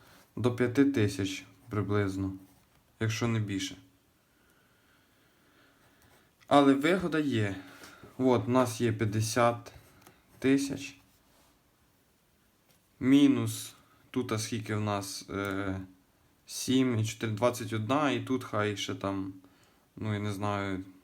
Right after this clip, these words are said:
хай двадцять, мінус двадцять п'ять тисяч. Двадцять п'ять тисяч у нас виходить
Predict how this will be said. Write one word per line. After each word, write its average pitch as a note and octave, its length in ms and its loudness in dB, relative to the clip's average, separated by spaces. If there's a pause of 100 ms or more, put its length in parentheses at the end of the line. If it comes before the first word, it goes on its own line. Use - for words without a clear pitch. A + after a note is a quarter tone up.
(380)
хай A#2 220 0
двадцять, - 460 -6
мінус A#2 280 0
двадцять G#2 400 -6
п'ять B2+ 300 0 (600)
тисяч. A#2+ 520 -2 (1160)
Двадцять G#2+ 500 -2
п'ять G#2 260 -2
тисяч C3 460 -2
у A2+ 40 -6
нас A2 300 -2
виходить A2+ 480 -4